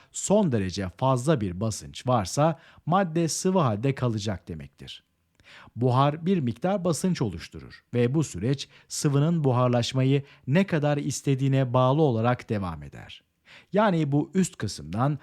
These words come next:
aşağı kısma geçen moleküllerin miktarıyla buradan şuraya geçen moleküllerin miktarı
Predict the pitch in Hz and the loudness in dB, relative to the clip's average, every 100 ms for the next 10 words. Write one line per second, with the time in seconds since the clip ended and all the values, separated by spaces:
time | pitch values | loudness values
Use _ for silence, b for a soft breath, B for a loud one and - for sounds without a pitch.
0 | B B 131 117 185 185 160 - 180 151 | B B -2 0 -2 -2 -4 -4 -2 -2
1 | - 143 139 131 131 - 127 113 98 90 | 0 0 2 2 0 0 -2 0 -2 -2
2 | 117 - 117 104 82 69 117 160 - B | -4 -2 -2 -2 -4 -4 0 -2 -4 B
3 | B 143 196 131 117 143 143 180 156 120 | B 2 4 4 2 0 -2 0 2 2
4 | 92 - 82 110 139 123 - 85 80 76 | -2 -8 -6 0 2 2 -2 -10 -10 -6
5 | 107 139 - 117 113 139 | -4 -2 -2 0 0 0